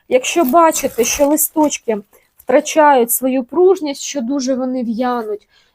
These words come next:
можна просто взяти розпилювач і оприскати. Ось так.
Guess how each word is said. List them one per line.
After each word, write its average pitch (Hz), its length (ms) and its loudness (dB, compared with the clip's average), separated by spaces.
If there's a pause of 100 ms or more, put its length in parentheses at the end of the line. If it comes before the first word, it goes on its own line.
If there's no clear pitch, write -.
можна 330 280 2
просто 330 480 2
взяти 240 460 2
розпилювач 277 1000 2
і 285 180 -2
оприскати. 220 920 -2 (500)
Ось 277 240 0
так. 208 300 -4